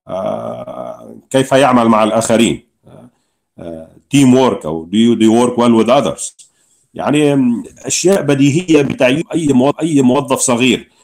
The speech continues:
فما بالك برأس ل-، آه، للدولة أو لحاكم، آه، عام. هذه كانت، آه، السيد ترودو يتحمل مسؤوليتها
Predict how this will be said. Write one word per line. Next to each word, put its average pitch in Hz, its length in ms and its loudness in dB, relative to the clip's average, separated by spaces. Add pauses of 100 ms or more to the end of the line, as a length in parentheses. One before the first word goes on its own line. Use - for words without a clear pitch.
(300)
فما 131 240 2
بالك 139 640 0
برأس 113 1160 0
ل-، 110 340 2
آه، 98 540 -4
للدولة 104 600 -4
أو 101 200 -2
لحاكم، 98 600 -4 (420)
آه، 95 260 -6
عام. 82 400 -4 (260)
هذه 117 580 0
كانت، 120 320 0 (380)
آه، 90 1040 -6
السيد 113 440 -2
ترودو 98 280 -6
يتحمل 101 400 -4
مسؤوليتها 123 880 -4